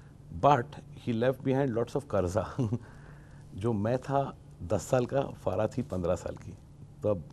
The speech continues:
एक दस साल का और पन्द्रह साल के, और मैं बात कर रहा हूँ तभी लाखों का कर्जा, कैसे, कैसे उतारेंगे, कैसे चुकाएंगे?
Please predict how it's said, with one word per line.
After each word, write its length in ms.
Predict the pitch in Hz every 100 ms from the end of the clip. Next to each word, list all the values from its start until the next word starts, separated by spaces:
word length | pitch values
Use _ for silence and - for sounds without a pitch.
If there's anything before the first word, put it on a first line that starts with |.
| - -
एक 160 | 95
दस 120 | 110
साल 240 | - 123 123
का 80 | 123
और 80 |
पन्द्रह 260 | 117 113 110
साल 140 | 127
के, 100 | 123 127 - - - - - - - 117
और 100 | 123
मैं 160 | 127
बात 180 | 120 123
कर 100 | 151
रहा 60 | 160
हूँ 80 |
तभी 200 | 117 131
लाखों 360 | 143 104 - 117
का 60 | 78
कर्जा, 380 | 76 69 - - - - - -
कैसे, 260 | 117 120 139
कैसे 400 | - - 120 131
उतारेंगे, 440 | 98 - 69 71
कैसे 260 | - 95 107
चुकाएंगे? 440 | - - 57 87